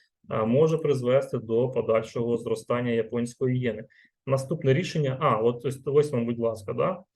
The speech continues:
А, тридцять першого числа, так само, як і в Штатах. Е, наступне рішення по ставці. Ну, бачимо, що поки немає ніяких прогнозів. На наступному тижні ми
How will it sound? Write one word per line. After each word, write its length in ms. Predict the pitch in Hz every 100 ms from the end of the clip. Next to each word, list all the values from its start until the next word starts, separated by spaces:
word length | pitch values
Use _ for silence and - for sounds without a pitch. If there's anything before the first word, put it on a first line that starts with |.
| _ _ _ _ _
А, 560 | 135 113 113 113 113 110
тридцять 280 | 147 151 160
першого 340 | 165 170 170
числа, 480 | 160 165 - 117 - - _ -
так 180 | 135
само, 360 | 131 165 180 143
як 260 | 127 135 -
і 40 |
в 100 | 147
Штатах. 500 | - 127 - 117 - _ _
Е, 40 | 135 117 117 113 113
наступне 460 | 120 127 139 127 123
рішення 320 | 165 - 120
по 240 | - 139
ставці. 420 | 139 - 113 -
Ну, 80 | 165
бачимо, 440 | 156 143 135 123 110
що 180 | 131
поки 240 | 131 127 123
немає 320 | 123 123 113
ніяких 300 | 113 110 -
прогнозів. 460 | 143 180 233 190 170 _ _ _ _ -
На 80 |
наступному 440 | 131 131 135 139 131
тижні 240 | 135 123
ми 160 | 123